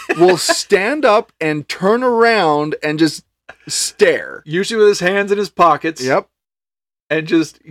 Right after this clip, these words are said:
Speaker 1: gaze out over the crowd from the opposite direction
Speaker 2: Yeah.
Speaker 1: of what he should be looking at.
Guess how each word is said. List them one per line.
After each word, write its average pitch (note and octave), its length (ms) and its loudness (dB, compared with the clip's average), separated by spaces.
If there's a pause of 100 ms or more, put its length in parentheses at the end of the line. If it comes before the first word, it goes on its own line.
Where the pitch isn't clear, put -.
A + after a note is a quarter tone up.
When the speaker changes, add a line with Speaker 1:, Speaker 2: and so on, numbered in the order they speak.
(100)
Speaker 1:
gaze D#3 420 4
out C#3 240 2
over C3+ 220 0
the C#3+ 100 -4
crowd G2+ 600 -4 (720)
from D3 160 -4
the B2+ 180 -10
opposite D#3 460 -2
direction D3 440 -2
Speaker 2:
Yeah. D#3 80 4
Speaker 1:
of B2+ 40 0
what A#2 120 -6
he A#2 120 -8
should A2+ 240 -6
be A2 120 -10
looking F#2+ 360 -16
at. - 280 -20